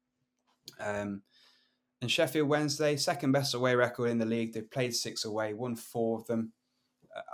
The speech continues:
I just think, you know, Wednesday, one of the best sides in this division. They should have more than enough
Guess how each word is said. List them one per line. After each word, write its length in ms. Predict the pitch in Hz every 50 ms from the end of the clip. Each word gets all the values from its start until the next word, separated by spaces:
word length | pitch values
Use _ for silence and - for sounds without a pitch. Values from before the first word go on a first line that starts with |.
| - -
I 60 | 120 127
just 260 | 143 147 127 - -
think, 240 | 151 139 123 - - _ _ _ _ _ _ _ _ _ _ _ _ _ _ _ _ _ -
you 140 | 131 123 120
know, 160 | 113 104 104
Wednesday, 460 | 104 123 123 123 117 113 - - 110
one 160 | 104 110 110
of 80 | 104 104
the 60 | 104
best 300 | 98 113 107 - - -
sides 300 | - 113 101 101 98 101
in 120 | 110 104 107
this 120 | 107 -
division. 520 | - - 101 110 107 104 107 101 98 95 _ _ _ _ _ _ _ _ _ _ _ _ _ _ _ _ _ _ _ _ _ _ _ _ _ _ _ _ _ _ _ _ _ _ _ -
They 80 | 117 113
should 380 | - - - 139 127 113 98
have 380 | - - 120 110 101 95 95 - - - -
more 260 | 107 110 117 117 117 113
than 140 | 113 107
enough 540 | 104 104 107 104 98 - - - - - -